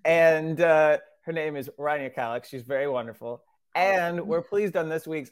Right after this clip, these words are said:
Unauthorized Disclosure Podcast to be joined by Anthony Lowenstein,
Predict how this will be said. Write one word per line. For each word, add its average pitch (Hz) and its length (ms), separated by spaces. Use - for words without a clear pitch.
Unauthorized 127 520
Disclosure 120 480
Podcast 113 600
to - 60
be 113 120
joined 127 360
by 110 280
Anthony 160 360
Lowenstein, 127 720